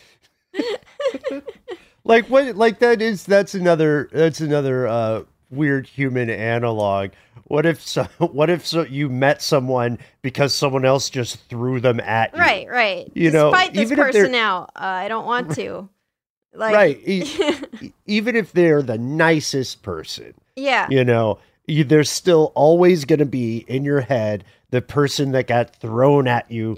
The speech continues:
Speaker 2: Right,
Speaker 1: like
Speaker 2: yeah,
Speaker 1: a,
Speaker 2: no, it's
Speaker 1: like a rock.
Speaker 2: it's a very awkward situation. Uh,
Speaker 1: Mm-hmm.
Speaker 2: <laughs> but yeah, I mean, like, it's, it's very, it's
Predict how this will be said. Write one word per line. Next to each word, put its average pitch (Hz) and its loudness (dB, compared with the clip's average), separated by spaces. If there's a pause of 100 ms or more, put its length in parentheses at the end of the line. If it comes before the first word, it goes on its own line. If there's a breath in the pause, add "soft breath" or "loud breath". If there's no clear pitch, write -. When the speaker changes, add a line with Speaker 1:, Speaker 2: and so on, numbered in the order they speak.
Speaker 2:
Right, 349 2
Speaker 1:
like 110 -2
Speaker 2:
yeah, 226 0
Speaker 1:
a, - -2
Speaker 2:
no, 277 0
it's 220 -10
Speaker 1:
like 113 -6
a 117 0
rock. 101 -4
Speaker 2:
it's 370 -2
a 302 -2
very 311 0
awkward 214 -4
situation. 185 -14 (400 soft breath)
Uh, 185 -2
Speaker 1:
Mm-hmm. 80 -8 (300 loud breath)
Speaker 2:
<laughs> - -18
but 302 0
yeah, 359 -4
I 277 -2
mean, 330 -4
like, 320 -2
it's, - -10
it's 269 -16
very, 294 -2
it's 262 -6